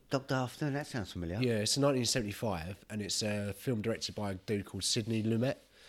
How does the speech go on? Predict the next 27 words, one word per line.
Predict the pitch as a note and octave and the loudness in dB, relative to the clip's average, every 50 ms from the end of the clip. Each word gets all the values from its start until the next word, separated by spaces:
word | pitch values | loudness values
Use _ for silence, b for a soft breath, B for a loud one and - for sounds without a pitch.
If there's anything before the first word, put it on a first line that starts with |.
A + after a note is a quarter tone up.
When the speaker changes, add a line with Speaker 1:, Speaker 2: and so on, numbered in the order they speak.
| b b b b - | b b b b 0
Speaker 2:
And | A2+ A#2 | 2 6
he's | C3+ D3+ C#3+ B2+ - - | 8 8 8 8 8 4
directed | - - C3 B2+ B2 G#2+ - - G2+ G#2 G#2+ A#2+ | 6 6 8 8 8 6 2 -2 -2 -2 -2 -2
lo-, | A2 F2+ B2 B2+ C3 C3+ | -2 2 6 8 10 10
loads | C3 A#2+ G#2+ A2+ | 10 10 8 4
of, | G#2+ F#2+ - | 2 2 0
like, | G2+ G2 G2 | -4 -4 -4
you | A#2 G2+ | -4 -2
go, | A#2+ B2 | -2 0
you | G#2+ A2+ A2 - | 0 -2 -2 2
Google | - D3 C3+ A#2 A#2+ A#2+ | 4 4 4 6 4 2
his | A2+ G#2 | 2 4
name, | A#2+ A#2 G2+ F2+ F2+ F#2 | 2 2 2 2 0 0
and | F#2+ F#2+ | 0 0
there's | G2+ G2+ F#2+ - | 0 0 0 0
all | F2 F#2+ A#2+ A2+ | 0 0 0 2
these | A2+ G#2 G2 | 2 2 0
classic | - - - A#2+ G#2+ - - - - | -2 -2 -2 -2 0 0 -2 -2 -2
films | - B2 G#2+ G2+ F2+ | 0 0 0 0 -2
that | F2+ F#2+ | -4 -4
you've | F#2 | -2
heard | - B2+ B2+ A#2 G2 F2 | 0 2 2 2 2 0
of. | C#2 C2+ E2+ G2 - - b b b b b | -4 -8 -10 -12 -12 -16 b b b b b
You've | - F#2+ A2+ | 0 2 4
Speaker 1:
Okay. | B2 | 4
Speaker 2:
not | A#2+ | 4
s-, | - - - | 2 0 -2